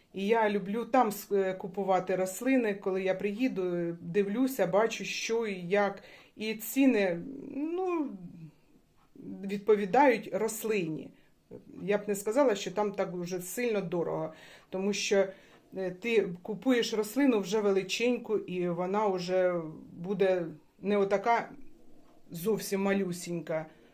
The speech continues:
а буде вже ро-, зростати і прикрашати садок, а не, і скидки там бувають, е, знижки дуже гарні. І, ну,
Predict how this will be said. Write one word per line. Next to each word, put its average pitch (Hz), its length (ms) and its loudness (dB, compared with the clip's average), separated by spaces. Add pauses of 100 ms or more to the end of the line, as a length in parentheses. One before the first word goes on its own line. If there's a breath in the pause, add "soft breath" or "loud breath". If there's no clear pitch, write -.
(120)
а 202 100 0
буде 247 280 4
вже 208 200 2
ро-, 185 140 4
зростати 202 680 2
і 185 100 -2
прикрашати 196 720 -2
садок, 185 540 -4 (480 loud breath)
а 175 120 -4
не, 180 500 -2 (1120 loud breath)
і 262 100 2
скидки 254 480 -2
там 220 280 0
бувають, 208 580 2
е, 196 160 4
знижки 208 500 -2
дуже 196 300 0
гарні. 185 600 0 (500 loud breath)
І, 185 320 -2 (260)
ну, 269 440 -6